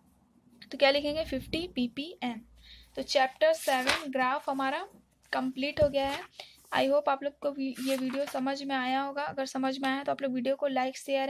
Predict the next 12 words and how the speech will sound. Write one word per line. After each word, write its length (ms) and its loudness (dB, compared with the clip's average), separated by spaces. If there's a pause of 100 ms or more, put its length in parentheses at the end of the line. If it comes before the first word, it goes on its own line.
and 100 -8 (460)
subscribe 600 -2
कर 100 -2
दीजिएगा। 460 -4 (520)
नेक्स्ट 300 0
वीडियो 260 -4
में 140 -4
चैप्टर 480 2
है 120 2 (180)
एट 320 4 (840)
banking 580 4
and 220 -2